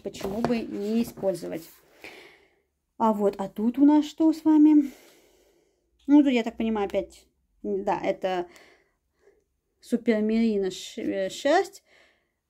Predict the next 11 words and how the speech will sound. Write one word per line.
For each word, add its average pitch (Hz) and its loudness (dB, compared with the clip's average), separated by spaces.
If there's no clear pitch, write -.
а, 202 -6
шесть 233 -2
пятьдесят. 269 -4
Ну, 240 -2
кстати, 214 -4
соотношение 208 -6
сейчас 190 -10
уже 185 -14
другое. 185 -12
А, 214 -2
вот. 226 -2